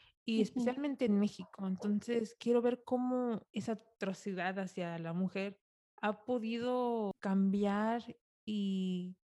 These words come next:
Speaker 1: que tu trabajo y piezas evolucionen y, y escoger estos mitos y cuentos que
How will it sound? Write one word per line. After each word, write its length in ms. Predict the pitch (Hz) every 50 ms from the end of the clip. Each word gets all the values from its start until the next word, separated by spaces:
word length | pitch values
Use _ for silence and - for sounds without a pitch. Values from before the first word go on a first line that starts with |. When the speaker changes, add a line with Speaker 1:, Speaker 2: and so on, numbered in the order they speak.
| _ _ _
Speaker 1:
que 100 | 202 -
tu 140 | - 202
trabajo 600 | - - 196 190 180 196 190 185 - - 220 214
y 100 | 208 196
piezas 420 | 180 - 190 190 185 - 208 196 190
evolucionen 760 | 185 170 180 185 180 180 180 - 196 196 196 202 208 208 202
y, 140 | 190 185 -
y 80 | 196
escoger 680 | 190 185 - _ - 196 175 - - - 214 214 214 220
estos 320 | 214 202 - 220 202 185
mitos 380 | 196 196 190 - 214 214 - -
y 40 |
cuentos 400 | - _ - 196 185 - 208 190
que 100 | - _